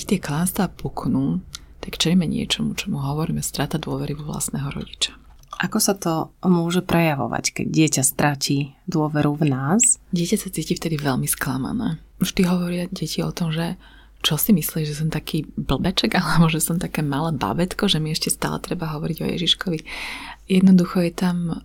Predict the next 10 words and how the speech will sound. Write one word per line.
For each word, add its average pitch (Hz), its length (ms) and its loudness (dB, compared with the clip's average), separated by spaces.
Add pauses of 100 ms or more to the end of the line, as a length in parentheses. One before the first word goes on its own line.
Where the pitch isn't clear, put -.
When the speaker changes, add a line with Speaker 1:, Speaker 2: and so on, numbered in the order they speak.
Speaker 1:
veľký 170 520 -2
najprv 170 360 -4
taký - 220 -8
šok, 180 320 0
že 180 80 2
prekvapenie. 151 840 -2
Potom 190 680 4
si - 200 -2
c-, - 180 -4
spájajú 180 720 2